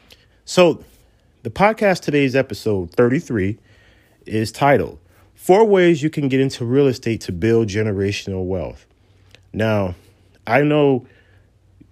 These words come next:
pr-, a lot of people probably hear this all the time. Real estate's a, a good way to build generational wealth. You can get a real estate. But I always,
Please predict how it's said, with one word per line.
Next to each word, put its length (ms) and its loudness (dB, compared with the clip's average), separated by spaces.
pr-, 120 -10
a 140 -8
lot 300 0
of 100 -2
people 280 -6
probably 260 2
hear 180 0
this 200 0
all 140 2
the 100 0
time. 580 -2
Real 220 0
estate's 420 -2
a, 300 -2
a 80 -12
good 200 -4
way 280 0
to 100 -10
build 380 0
generational 640 -2
wealth. 320 0
You 80 -4
can 100 -4
get 140 -2
a 80 -2
real 200 -2
estate. 400 -2
But 160 2
I 120 6
always, 420 2